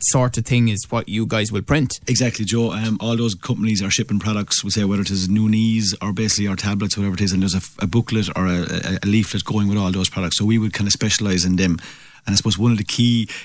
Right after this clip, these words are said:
Speaker 2: ingredients for supplying pharma companies, it has to be a hundred percent correct a hundred percent of the time. So there's actually no leeway there at all. So I said, just from dealing with those and being fully qualified, and there's a long process in getting qualified with those type of companies. And in fairness to Limerick,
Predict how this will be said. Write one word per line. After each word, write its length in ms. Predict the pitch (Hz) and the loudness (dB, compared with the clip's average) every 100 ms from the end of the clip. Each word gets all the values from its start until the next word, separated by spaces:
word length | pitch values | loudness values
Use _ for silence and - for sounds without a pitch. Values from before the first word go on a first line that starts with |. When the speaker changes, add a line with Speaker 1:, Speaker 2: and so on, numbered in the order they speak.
| - | -4
Speaker 2:
ingredients 500 | 110 110 117 110 107 | -2 0 0 0 -2
for 260 | - 104 92 | -2 -4 -2
supplying 400 | - - 113 107 | -2 0 0 0
pharma 320 | 101 113 110 | 0 0 0
companies, 400 | 113 110 104 101 | 0 -2 0 0
it 80 | 98 | 0
has 180 | 98 104 | 0 0
to 60 | - | 0
be 100 | 107 | 0
a 20 | |
hundred 180 | 113 113 | 2 0
percent 240 | - 107 | 0 -2
correct 240 | 95 107 - | -2 -4 -4
a 20 | |
hundred 220 | 98 110 98 | -2 -2 0
percent 260 | 98 90 | -2 -2
of 60 | 95 | -4
the 60 | |
time. 280 | 95 101 95 | -2 0 0
So 120 | 92 | 0
there's 220 | 95 98 98 | -2 -2 -2
actually 280 | 92 - | -2 0
no 140 | 98 101 | 2 2
leeway 380 | 98 98 98 95 | 2 2 0 0
there 140 | 98 | -2
at 120 | 92 | -2
all. 200 | 98 90 | -2 -2
So 160 | 90 98 | -2 -2
I 40 | |
said, 200 | 92 110 | 0 0
just 320 | 92 127 - - | 2 2 0 -2
from 240 | 110 104 - - - | 0 0 -2 -10 2
dealing 300 | 117 120 117 | 4 4 2
with 140 | 110 | 0
those 360 | 113 107 101 98 | -2 -4 -2 -2
and 180 | 101 92 | -2 -2
being 260 | 107 101 - _ | 0 -2 -4 _
fully 220 | - 113 | -2 0
qualified, 600 | 101 110 104 - 92 90 | 0 -2 -2 -2 -2 0
and 160 | 95 87 - - - | -2 -4 -10 -20 -8
there's 120 | 107 107 | -2 2
a 20 | |
long 220 | 117 110 | 2 2
process 440 | - 117 110 104 | 2 2 2 0
in 60 | 90 | -2
getting 200 | 95 - | -2 -4
qualified 340 | 107 104 101 98 | -2 0 0 -2
with 80 | |
those 180 | 95 98 | 0 2
type 140 | 101 95 | 2 0
of 60 | |
companies. 420 | 107 104 87 85 | 0 0 0 2
And 80 | 101 | 2
in 100 | 104 | 2
fairness 360 | 101 127 127 117 | 2 4 4 2
to 100 | 123 | 2
Limerick, 420 | 120 117 107 - | 2 2 0 -8